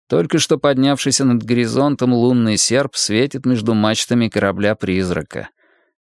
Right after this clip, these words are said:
А я-то надеялся, что мне никогда не придётся его больше рисовать. А на берегу, у кромки воды. «Господи, это ужасно!» —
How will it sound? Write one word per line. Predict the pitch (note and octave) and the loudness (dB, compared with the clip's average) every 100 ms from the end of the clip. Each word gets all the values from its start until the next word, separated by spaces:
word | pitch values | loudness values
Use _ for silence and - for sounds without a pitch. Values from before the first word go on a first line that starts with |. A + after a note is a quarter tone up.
| - | -8
А | D#2+ | -6
я-то | D2 E2 G2+ A2 A2 | -2 0 0 2 0
надеялся, | A2+ G#2+ G2 G#2+ A#2+ A#2 A2+ | 2 2 2 2 2 0 -4
что | - A2 | -2 0
мне | A2 A#2+ | 2 2
никогда | A#2+ B2+ C3 B2+ G#2+ G#2+ A#2 | 2 2 0 -2 0 0 2
не | B2+ | 0
придётся | G#2+ G#2 F#2+ G#2+ G#2+ - | 0 -2 0 0 0 -2
его | G2 F#2+ | 0 0
больше | F#2 G2 F#2 F2+ | -2 -4 -4 -4
рисовать. | F2 - F2+ E2 B1+ - - _ _ _ _ _ _ _ _ _ _ _ | -2 -2 -2 -2 -6 -8 -18 _ _ _ _ _ _ _ _ _ _ _
А | - G2 | -4 0
на | G2+ | 2
берегу, | G#2 G#2 - C#3 D3 A2+ - - - - _ _ | 4 2 2 4 4 2 -4 -14 -20 -20 _ _
у | - - | -10 -10
кромки | - G2+ B2 D#3 - | -6 0 2 0 0
воды. | A#2 G#2 G2 F#2+ C3+ C3+ A2+ _ _ _ _ _ _ _ _ _ _ _ _ _ _ - | 0 0 0 -2 -2 -4 -8 _ _ _ _ _ _ _ _ _ _ _ _ _ _ -6
«Господи, | D#2 F#2 G#2+ F#2 - - - - A#1 A1 G1+ - _ _ _ _ _ _ | 0 2 2 0 -2 -4 -8 -10 -12 -12 -16 -20 _ _ _ _ _ _
это | - F2+ - | -4 -4 0
ужасно!» — | A#2 B2+ A2 A#2 C3 A2+ - - - | 2 2 2 0 0 0 -4 -6 -12